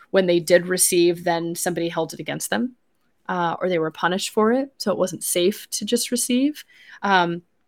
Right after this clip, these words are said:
it can also come from a place of, uh, you know, certain, certain folks have a harder time getting in touch with their body.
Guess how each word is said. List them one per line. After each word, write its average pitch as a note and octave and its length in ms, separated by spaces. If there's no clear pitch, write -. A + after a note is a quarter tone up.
it A3 140
can G3 160
also F#3+ 300
come F3+ 200
from F3+ 160
a E3+ 60
place E3+ 440
of, D#3+ 460
uh, F3+ 260
you A3 120
know, F3+ 160
certain, - 600
certain - 320
folks A3+ 300
have G#3 160
a G3 40
harder F#3+ 320
time F#3+ 580
getting F3+ 240
in F3 100
touch - 280
with F3 160
their D#3+ 140
body. D3 480